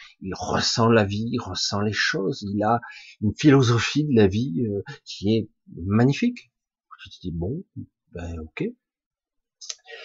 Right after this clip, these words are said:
Et, euh, et paradoxalement, ces gens-là, souvent, euh, c'est pas obligé qu'ils vivent centenaires. Et à contrario, vous avez vu, euh,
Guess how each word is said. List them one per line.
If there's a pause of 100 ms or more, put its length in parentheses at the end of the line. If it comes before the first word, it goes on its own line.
(180)
Et,
euh,
et
paradoxalement, (420)
ces
gens-là,
souvent,
euh, (120)
c'est
pas
obligé
qu'ils
vivent
centenaires. (960)
Et
à
contrario,
vous
avez
vu, (720)
euh,